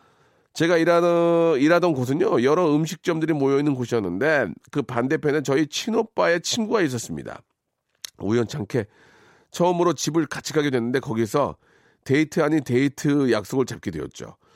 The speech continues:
저는 오빠에게 마음이 있었지만 오빠는 두 달 뒤 군입대를 앞두고 있어서 아무것도 되지 않았습니다.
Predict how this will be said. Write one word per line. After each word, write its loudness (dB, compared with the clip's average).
저는 2
오빠에게 2
마음이 2
있었지만 0
오빠는 0
두 -6
달 2
뒤 -2
군입대를 0
앞두고 0
있어서 0
아무것도 -2
되지 -2
않았습니다. -6